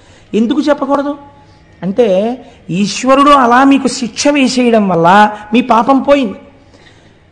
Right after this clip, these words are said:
చెయ్యరానంత ఘోరమైన నేరాలు చేశాడండి. అన్ని నేరాలు చేసినా రాష్ట్రపతి క్షమాభిక్ష పెట్టారు.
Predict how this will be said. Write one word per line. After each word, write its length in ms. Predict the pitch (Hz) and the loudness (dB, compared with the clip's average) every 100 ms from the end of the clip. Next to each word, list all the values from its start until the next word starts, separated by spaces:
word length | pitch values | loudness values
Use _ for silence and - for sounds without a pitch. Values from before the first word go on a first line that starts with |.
| _ _ _ _ _ - | _ _ _ _ _ -4
చెయ్యరానంత 880 | 208 202 247 233 233 220 220 214 208 | -4 2 2 4 4 4 2 0 -2
ఘోరమైన 680 | 160 135 170 220 247 277 294 | -4 0 2 4 4 4 4
నేరాలు 440 | 240 220 233 247 233 226 | 2 2 2 2 0 -2
చేశాడండి. 680 | 214 226 220 175 160 165 - - - - - _ - | 0 0 0 0 -2 -4 -14 -20 -20 -20 -20 _ -2
అన్ని 320 | 196 240 247 | 2 6 6
నేరాలు 400 | 214 202 220 254 | 6 4 4 4
చేసినా 640 | 247 220 190 185 185 202 208 - | 2 0 -2 0 2 2 -2 -6
రాష్ట్రపతి 640 | 156 175 185 - 196 185 220 | -4 -4 -4 -6 -6 -6 -10
క్షమాభిక్ష 600 | - 180 175 156 160 196 | -6 -4 -4 -6 -8 -10
పెట్టారు. 500 | 196 113 107 - | -10 -12 -16 -18